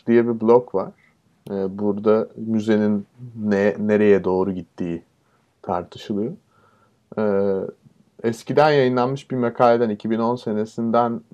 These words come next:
e, gözüme ilişen bir paragraf var. Ben çok önemli olduğunu düşünüyorum. E, şimdi iki bin yirmide müzeler nasıl olacak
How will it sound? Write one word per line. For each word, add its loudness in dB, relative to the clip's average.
e, -10
gözüme -4
ilişen -6
bir -10
paragraf 0
var. 0
Ben -2
çok -10
önemli -2
olduğunu -2
düşünüyorum. -8
E, 0
şimdi -2
iki 0
bin 4
yirmide 6
müzeler 4
nasıl -4
olacak -4